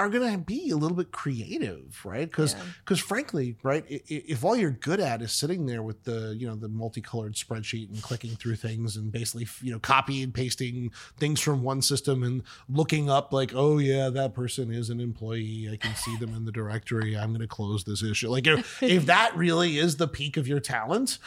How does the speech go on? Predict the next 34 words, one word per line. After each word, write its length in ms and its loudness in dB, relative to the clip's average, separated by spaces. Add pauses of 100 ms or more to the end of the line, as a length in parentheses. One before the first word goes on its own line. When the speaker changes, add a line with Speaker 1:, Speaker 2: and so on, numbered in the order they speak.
(100)
Speaker 2:
Right. 220 -6
Speaker 1:
right, 280 4 (100)
then, 460 6 (160)
you 100 6
know, 160 6
that's 480 2
Speaker 2:
<laughs> 40 -8
Speaker 1:
a 1160 -4
whole 140 2
different 280 0
set 140 2
of 80 -4
matters. 380 0 (300)
Um, 680 6
but 340 4
I 120 0
don't 180 2
think 140 0
that's 180 -2
the 80 -4
case 400 -2
with 180 -6
a 60 -8
lot 200 -2
of 60 -6
the 60 -8
people 340 -6
I've 140 -4
encountered 380 -6
in 100 -6
security 680 -4
Speaker 2:
Yeah. 220 -10
Speaker 1:
in 160 -4
general. 560 0